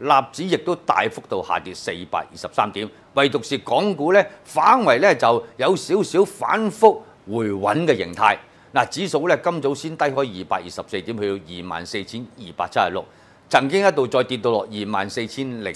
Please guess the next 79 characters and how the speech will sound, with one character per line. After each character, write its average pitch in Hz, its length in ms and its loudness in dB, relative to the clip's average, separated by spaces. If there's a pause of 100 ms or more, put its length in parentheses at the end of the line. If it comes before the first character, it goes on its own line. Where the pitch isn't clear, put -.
四 92 200 -8
十 87 120 -8
五 87 160 -12
點， 110 240 -4 (240)
但 127 120 2
係 120 200 2
午 147 160 -4
後 123 180 2
呢， 160 100 4 (240)
喺 151 120 2
匯 120 240 0
控 123 200 -6
啊 123 120 0
主 143 160 -6
要 156 80 -2
藍 95 200 -4
籌 117 120 -2
拉 139 160 4
動 104 140 -4
之 98 80 -8
下 127 100 4
呢， 135 100 2 (240)
曾 131 240 0
經 190 140 2
一 185 60 0
度 127 140 0
上 113 240 -2
返 143 240 2
去 101 140 -8
二 98 80 -8
萬 95 160 -6
四 110 140 -6
千 135 300 -8
六 107 180 -4
百 92 180 -2
八 90 100 -2
十 95 160 -6
四， 98 120 -8 (240)
係 110 180 -6
倒 113 180 -4
升 127 200 -6
一 120 100 -2 (100)
百 80 160 -4
八 82 120 -6
十 - 160 -12
四 101 160 -4
點， 104 180 -8 (180)
而 104 80 -10
且 127 160 -4
亦 135 160 -4 (240)
都 160 160 0
係 98 160 0 (200)
咬 113 280 4
住 117 140 -2
條 92 100 -4
十 98 120 -4 (120)
天 143 200 -6
線 104 240 -10
樓 85 180 -8
上 85 220 -6
嘅。 95 120 0 (400)
噉 202 100 -2
能 135 200 0
唔 - 40 -4
能 113 100 -4
夠 131 80 2
保 123 240 0
持 113 160 -6
呢 147 80 0
個 135 80 4
勢 110 200 0
頭 92 160 -6
呢， 127 120 0
就 90 100 -10
比 92 180 -8
較 82 200 -2
關 101 200 0
鍵 85 180 -10
啦。 87 140 -8